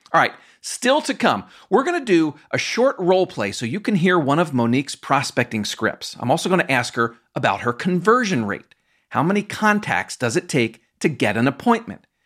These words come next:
How many to get a listing? That's all straight ahead. Now, let's get back to the conversation. So you are making a lot of calls, high volume of calls.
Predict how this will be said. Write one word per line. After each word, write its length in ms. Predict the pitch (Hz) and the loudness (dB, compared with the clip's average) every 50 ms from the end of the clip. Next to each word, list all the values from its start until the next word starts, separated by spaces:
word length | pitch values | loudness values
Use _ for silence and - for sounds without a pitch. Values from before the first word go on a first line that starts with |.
| _ _ - | _ _ -8
How 200 | - - 165 214 | -2 2 2 4
many 420 | 208 147 110 101 104 117 131 - - | 4 2 0 0 -2 -6 -8 -8 -4
to 100 | - 190 | -2 -2
get 380 | 151 113 - 117 98 92 - - _ - | -2 -2 -2 -2 -2 -2 -4 -8 _ -2
a 80 | 156 | -2
listing? 600 | 160 160 160 175 202 202 208 - - - - - - _ _ _ _ _ _ _ _ _ _ - | 0 0 2 2 2 2 2 -2 -10 -12 -14 -14 -20 _ _ _ _ _ _ _ _ _ _ -4
That's 200 | 120 143 - - | -4 -2 0 2
all 120 | 175 180 | 2 2
straight 320 | - - - 165 170 190 | 0 0 0 0 2 2
ahead. 260 | 190 170 151 104 90 104 | 2 0 0 -2 -2 0
Now, 340 | 156 185 160 117 104 - _ _ _ _ - | 0 2 2 2 -2 -4 _ _ _ _ -8
let's 300 | 113 117 135 165 - - | -2 0 0 0 0 2
get 180 | - 180 147 | 0 0 2
back 300 | - 147 104 95 - - | 2 2 2 2 0 -4
to 100 | - 139 | -4 -4
the 80 | 107 - | -4 -2
conversation. 800 | - 113 92 92 90 101 - - 98 87 - - - - - - _ - - - - - - - - - - - - - - - - - - - - - - - - - - - - - - - - | -2 -2 -2 -2 -2 -4 -2 -2 -2 0 -2 -6 -8 -10 -20 -20 _ -14 -8 -6 -4 -2 -2 -2 -2 -2 -2 -2 -4 -4 -4 -4 -4 -6 -6 -6 -6 -8 -8 -12 -16 -18 -20 -20 -20 -20 -20 -20 -10
So 160 | - - 220 | -2 0 0
you 240 | 185 180 196 240 269 | 2 2 2 4 4
are 120 | 262 226 202 | 4 4 4
making 540 | 185 185 196 190 185 190 180 175 170 165 | 2 2 2 0 2 0 0 2 2 2
a 120 | 165 - 156 | 2 2 0
lot 320 | 147 147 151 160 170 165 | 2 4 4 6 4 4
of 120 | 156 147 - | 2 -2 -4
calls, 400 | - 185 147 135 139 143 135 - | 0 2 4 4 4 2 0 -2
high 360 | - - - 208 208 208 180 | -4 0 2 4 4 4 4
volume 380 | 156 156 143 143 135 127 123 | 2 2 2 2 0 0 -2
of 120 | 123 117 - | -4 -4 -2
calls. 500 | - 143 123 120 120 123 123 - - | 0 2 2 4 2 0 0 -4 -6